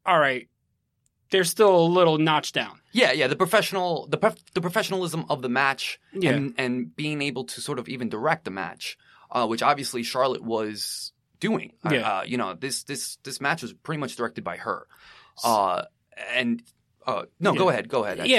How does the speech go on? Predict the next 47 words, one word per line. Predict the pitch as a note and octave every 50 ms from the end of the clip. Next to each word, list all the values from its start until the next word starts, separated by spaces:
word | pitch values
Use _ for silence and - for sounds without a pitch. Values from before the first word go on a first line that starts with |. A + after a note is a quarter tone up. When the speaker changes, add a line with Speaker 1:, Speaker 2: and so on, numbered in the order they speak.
| F3
Speaker 2:
actually. | D#3+ - F3 F3
Speaker 1:
so, | - A#3+ A3+ G#3+ G3+ F#3+ F3+ E3+ - - _ _ _ _
no, | - A#3 B3 G#3 - -
did | C#3 D#3+ D#3+
you | E3 E3 D#3+
have, | D#3 D3
like, | D#3 C#3
a | C#3+
final | - E3 D#3 D3 D3
thought | D3+ D3+ D3+ -
there? | D#3 D3+
'Cause | - D#3+ D3
I | D#3 D#3 D#3
just | C#3+ -
want | - - D3 C#3+
to | - D3+ C3+ B2+ A#2 - - _ _ _ _ _ _ _ _ _ _ _ _ _ _ _ _ _ _ _ _ _ _ _ _ _ _ _ _ _ _ _ _ _ -
Speaker 2:
All | C3+ D3
right, | B2 A2+ -
well, | B2+ C3 B2
I | A2+ C#3+
was | D#3 E3 E3 -
just | G3+ E3+ -
gonna | F#3+ D3+
Speaker 1:
Yeah. | - G#3 F#3 D#3+
Speaker 2:
say | D3 - G#2+ F#2+ D#2 - - - - - - _
is | - D3+ D3 A#2+
that, | - D#3 D3 C#3 C3+ - - - _ _ _ _
you | E3 E3
know, | D3+ C3
I | B2+ D3
think | - F#3 F3
it | F3 E3
just | B2 E3 D#3 -
shows | - - E3 D3+ D3 D3 C3+ A#2+
the | - D3 C3+
level | C#3 C3 B2 A#2+
of | A2 -
confidence | - F3 F3 E3+ - D#3+ D#3+ D3 - - - - _ _
and | - B2+ B2+ B2 A#2+ A#2+ A#2
the | C3
level | C3 C#3+ D3+ D3 D3
of | B2 G#2 G2+
big | A#2 D#3+ C#3+ C3
moments | C3+ C#3 C#3+ C#3+ B2 -
and | A#2 A2
big | B2+ B2 -
spots. | - - G3 G3 D3 G#2+ - - - - -